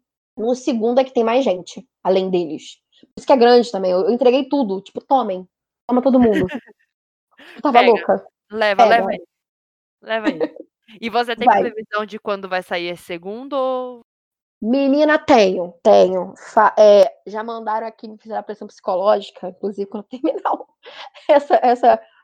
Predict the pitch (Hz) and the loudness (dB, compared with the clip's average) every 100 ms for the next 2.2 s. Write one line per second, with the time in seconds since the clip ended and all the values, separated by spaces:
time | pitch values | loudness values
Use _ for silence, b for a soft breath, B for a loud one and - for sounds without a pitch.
0 | _ 262 262 294 - 285 269 247 _ 285 | _ 2 4 2 2 -2 -2 -4 _ -6
1 | 294 226 220 - 233 226 226 233 214 233 | -4 -4 -4 -2 0 0 -2 -2 2 2
2 | 240 | 2